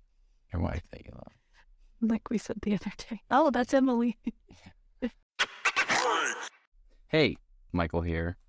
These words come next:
Speaker 1: Just wanted to add some information for you. So what Emily is referring to, uh, is something that had happened a couple weeks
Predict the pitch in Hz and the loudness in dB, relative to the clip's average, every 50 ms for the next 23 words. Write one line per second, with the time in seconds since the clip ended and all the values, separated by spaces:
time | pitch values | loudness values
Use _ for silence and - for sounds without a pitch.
0 | - - - - - - 135 131 - - - - - 95 92 101 98 98 92 82 | -20 -20 -20 -14 -4 -2 -2 -2 -2 -4 -8 -6 -2 0 0 2 2 2 0 -2
1 | 73 71 - - - 85 82 80 80 78 80 71 - - 64 78 78 78 80 76 | -4 -8 -10 -6 -4 -2 -2 0 0 -2 -2 -4 -4 -2 0 0 0 -2 -2 -2
2 | 73 80 80 78 - 85 80 76 78 - - 80 80 80 - - 80 82 80 76 | -2 -2 -2 -2 0 0 0 0 0 0 0 -2 -2 -2 -2 -2 -2 0 0 0
3 | 78 82 85 85 - _ - - - - - - - - - 104 95 92 92 95 | -2 -2 -4 -6 -8 _ -20 -20 -20 -20 -12 -8 -2 2 4 4 4 4 4 2
4 | 87 - - - - _ _ - - _ _ - - - 110 - - - 123 139 | 0 -2 -6 -16 -20 _ _ -20 -20 _ _ -6 0 2 2 4 4 4 4 4
5 | 143 135 123 107 98 92 85 80 82 85 85 80 - - 78 78 76 78 82 78 | 4 4 4 4 4 2 0 0 -2 -4 -4 -4 -4 -6 -4 -4 -2 -2 -2 -2
6 | - - 85 82 80 80 82 87 92 - - _ _ _ - 85 85 85 85 85 | -2 -2 -2 0 0 0 0 -2 -2 -4 -8 _ _ _ -6 -4 -2 0 0 0
7 | 85 85 85 82 - - - 95 - - 104 120 117 107 98 92 98 92 92 90 | 0 0 0 -2 -2 -2 -2 -2 0 2 2 2 4 4 2 2 0 -2 -2 -2
8 | 87 92 90 90 87 - - 92 90 85 87 87 87 87 80 - - _ _ _ | -2 0 0 0 0 0 -2 -2 0 0 0 0 0 0 -2 -4 -8 _ _ _
9 | _ - - - - - 90 - - 117 113 110 - 113 113 107 107 107 95 - | _ -20 -20 -8 -4 -4 -4 0 2 2 2 2 2 0 2 2 2 2 0 0
10 | - - - - - | -4 -10 -12 -12 -14